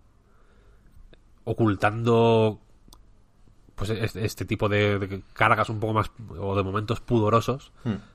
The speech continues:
Speaker 1: eh, en, en, en situaciones de acción, ¿no? Digamos, en el, el,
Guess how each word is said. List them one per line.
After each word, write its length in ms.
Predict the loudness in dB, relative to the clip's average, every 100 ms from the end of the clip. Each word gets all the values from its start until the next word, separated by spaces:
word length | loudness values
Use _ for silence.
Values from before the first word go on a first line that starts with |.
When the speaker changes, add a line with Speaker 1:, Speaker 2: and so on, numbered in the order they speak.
| -10
Speaker 1:
eh, 600 | -4 -2 -2 -4 -6 -8 -14 -20 -20 -20 -20 -12
en, 280 | -10 -8 -6
en, 220 | -6 -4 -8
en 220 | -10 -6
situaciones 680 | -6 -4 -2 -2 -2 -8 -20 -20 -20 -20 -14 -14
de 280 | -12 -10 -4
acción, 400 | -4 0 2 2
¿no? 100 | 2
Digamos, 340 | 2 2 0 -4
en 100 | -4
el, 340 | -4 -4 -6 -12 -20 -12
el, 640 | -6 -4 -2 -2 -4 -4